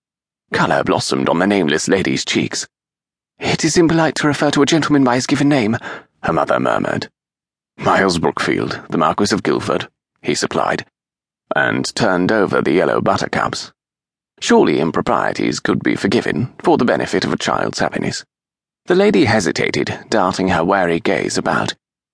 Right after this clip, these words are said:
Did she worry about the possible scandal should a passer-by observe her receiving an offering from a gentleman?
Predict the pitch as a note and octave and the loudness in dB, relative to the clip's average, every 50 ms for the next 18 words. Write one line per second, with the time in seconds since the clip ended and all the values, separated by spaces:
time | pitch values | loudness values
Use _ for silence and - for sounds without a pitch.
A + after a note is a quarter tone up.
0 | _ _ _ - E2 D#2 D#2+ - - F2 C#2+ D2 E2+ E2 E2+ F2 F2 D#2+ F2+ F#2 | _ _ _ -6 -4 -4 -2 0 0 0 2 2 2 2 4 2 2 2 0 0
1 | - F2 - - G2+ - - G#2+ E2+ D2 C2+ - - - A2+ B2+ C#3+ C#3+ - - | 0 -2 -2 0 -2 -2 0 0 0 0 0 0 -2 -2 0 0 0 0 -2 -2
2 | G1+ - A#2+ B2 - - - - - E2 - D2+ - - G#2 F#2 F2 - - D#2 | -2 -2 -2 -4 -6 -10 -6 -2 -2 0 0 0 0 0 0 0 0 0 0 -2
3 | C#2+ - F2 E2+ C#2+ B1 A1 C2+ F2+ F#2+ A2 F#2+ D#2 - - D2+ C#2+ C#2+ - - | 0 2 0 0 0 0 -2 -2 0 0 0 0 0 0 0 0 0 0 0 0
4 | G#2 E2 D2 C#2 D#2 E2 G2+ A2 A#2+ - - - G1+ - - - - - D2+ - | 0 0 0 0 0 0 0 -2 -2 -4 -4 -4 -4 -4 -4 -4 -2 -2 0 0
5 | A2 A#2 - - - - - A#2+ | -2 -2 -2 -4 -4 -4 -4 -4